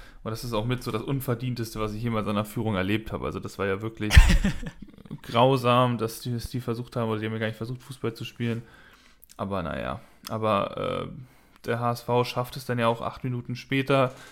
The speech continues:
Speaker 1: das Spiel auszugleichen. Und das ist halt eben, wie du auch gesagt hast, der sehr aktive Muheim, der halt wirklich einen sehr guten linken Fuß hat und den wunderschön per Einschuss,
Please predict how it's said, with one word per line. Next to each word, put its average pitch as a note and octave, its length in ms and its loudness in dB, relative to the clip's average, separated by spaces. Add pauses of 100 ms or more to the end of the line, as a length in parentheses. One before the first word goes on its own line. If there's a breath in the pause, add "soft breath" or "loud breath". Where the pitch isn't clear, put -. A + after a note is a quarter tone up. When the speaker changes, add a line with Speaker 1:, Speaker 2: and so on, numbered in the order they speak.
(120 loud breath)
Speaker 1:
das C3 80 -4
Spiel - 180 -4
auszugleichen. C3 800 0
Und A#2+ 120 -2
das A#2+ 140 2
ist - 40 -14
halt B2+ 140 -2
eben, A#2+ 160 -4
wie A#2+ 80 -6
du A#2+ 100 0
auch B2+ 160 -2
gesagt B2+ 400 -2
hast, B2+ 260 -4 (320 loud breath)
der A#2 100 -2
sehr B2 160 0
aktive B2 460 0
Muheim, C3+ 600 4 (400 loud breath)
der A#2+ 100 4
halt A#2+ 160 8
wirklich B2 260 2
einen B2 120 4
sehr B2+ 180 6
guten B2+ 220 2
linken B2 260 4
Fuß C#3+ 260 -2
hat B2 120 4
und A#2 120 2
den A#2 140 0
wunderschön C3 640 2
per A2+ 340 -2
Einschuss, C3 720 -2